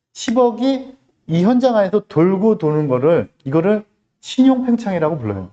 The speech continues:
신용 팽창에 의해서 돈이 자연 발생적으로 팽창이 되는데요. 이 팽창되는 구조를 한번 보도록 할게요. 이 팽창되는 구조를 보면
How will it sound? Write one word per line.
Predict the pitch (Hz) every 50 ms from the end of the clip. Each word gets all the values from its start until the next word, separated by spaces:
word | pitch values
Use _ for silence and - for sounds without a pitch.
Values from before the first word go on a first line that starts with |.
| _
신용 | - - 226 240 254 254 240
팽창에 | 247 233 233 233 - 208 196 185 190 196
의해서 | 180 139 131 135 131 123 131 170 165 143 107 90 - _ _ _ _ _
돈이 | - 156 165 190 214 202 208 - - _ _ _
자연 | - - 160 180 214 220
발생적으로 | 220 208 196 - 196 180 170 165 165
팽창이 | 165 - 233 226 - 240 220
되는데요. | - 151 131 120 120 135 147 120
이 | 127 143
팽창되는 | - - 240 233 - 254 240 202 202 190 185
구조를 | - - 127 139 143
한번 | 139 139
보도록 | 120 123 107 110 123
할게요. | 127 123 - 101 92 87 - _ _ _ _ _ _ _ _ _ _ _ _
이 | - 151
팽창되는 | 151 - 220 220 240 240 214 226 220 139
구조를 | 139 139 160 156
보면 | 123 117 113 123 143 160 139 98 -